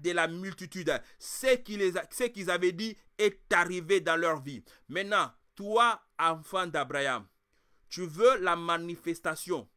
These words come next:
dans ta vie. Ouvre ta bouche. Ouvre ta bouche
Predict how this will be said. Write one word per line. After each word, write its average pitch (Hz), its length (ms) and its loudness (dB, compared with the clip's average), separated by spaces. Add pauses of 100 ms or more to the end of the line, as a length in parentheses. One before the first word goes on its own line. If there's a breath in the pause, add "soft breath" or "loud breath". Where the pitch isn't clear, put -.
(920)
dans 170 300 -4
ta 151 200 -2
vie. 127 220 -10 (880)
Ouvre 202 320 -2
ta 143 200 0
bouche. - 440 -10 (1300)
Ouvre 226 380 -2
ta 160 200 -2
bouche 143 500 -10